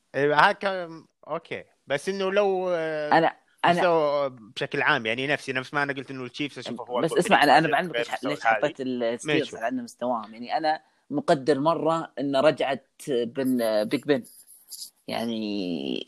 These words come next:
Speaker 2: أبي أعطيهم حقهم في ذا الشيء. يعني بيج بن، آه،
Speaker 1: مم.
Speaker 2: رجعته، رجعته مو طبيعية. الفريق هجوميا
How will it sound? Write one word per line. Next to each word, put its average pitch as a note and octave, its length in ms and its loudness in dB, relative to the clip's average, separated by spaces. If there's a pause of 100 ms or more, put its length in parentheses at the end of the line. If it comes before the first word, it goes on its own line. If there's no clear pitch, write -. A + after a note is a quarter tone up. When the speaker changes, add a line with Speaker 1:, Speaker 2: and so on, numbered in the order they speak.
Speaker 2:
أبي C#3+ 160 6
أعطيهم C#3 260 4
حقهم C3 280 0
في A2+ 80 -12
ذا B2+ 60 4
الشيء. G2+ 300 0 (160)
يعني A#2 160 -4
بيج B2 160 0
بن، E3+ 480 2 (760)
آه، C2+ 760 -14 (280)
Speaker 1:
مم. B2 200 2
Speaker 2:
رجعته، D3+ 280 6
رجعته D3+ 300 4
مو D3+ 120 2
طبيعية. A#2 520 -2 (220)
الفريق D3 460 2
هجوميا D#3 800 -2